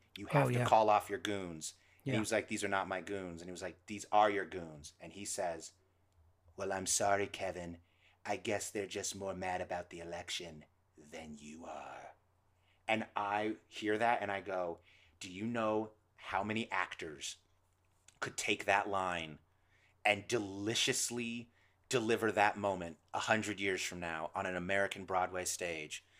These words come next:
Speaker 1: where they're like, that line to me is the American equivalent of, you know, "Oh, I wish I knew plays better." But what's, like, a great line from a villain?
Speaker 2: <laughs>
Speaker 1: Like, you know what I mean? Like a great villain
Speaker 2: Yeah.
Speaker 1: line in Shakespeare. Like, that to me feels like,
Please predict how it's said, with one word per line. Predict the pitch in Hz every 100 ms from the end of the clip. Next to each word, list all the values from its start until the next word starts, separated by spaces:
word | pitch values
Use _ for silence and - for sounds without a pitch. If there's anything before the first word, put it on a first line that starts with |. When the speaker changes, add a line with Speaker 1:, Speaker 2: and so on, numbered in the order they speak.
| - -
Speaker 1:
where | 104
they're | 85 101 98
like, | 101 87 - _ _ 104
that | 131 139
line | 131 123 113 95 90 -
to | -
me | 107 113 131 131 _ -
is | 120
the | 120
American | 113 104 110 113 117
equivalent | 107 - 113 104 104 98 -
of, | 95 87 82 95
you | 98
know, | 90 85 80 76 _ - 101
"Oh, | 101 101
I | 98
wish | 113 110
I | 110
knew | 110
plays | - 117 110
better." | 104 107 92 - -
But | 131 123
what's, | 160
like, | 180 165
a |
great | 131 113 139 135 127
line | 131 131 -
from | 139
a | 131
villain? | 151 139 131 117 117
Speaker 2:
<laughs> | - - -
Speaker 1:
Like, | 165 160
you |
know | 196
what |
I | 190
mean? | 190
Like | 170
a | 175
great | 165 175 180
villain | - 151 156 147
Speaker 2:
Yeah. | 135
Speaker 1:
line | 127 165 110 104 101
in | 117 127
Shakespeare. | - 139 - 131 110
Like, | 101 -
that | 156 - -
to | 143
me | 135 117
feels | - 135 117 120
like, | 107 95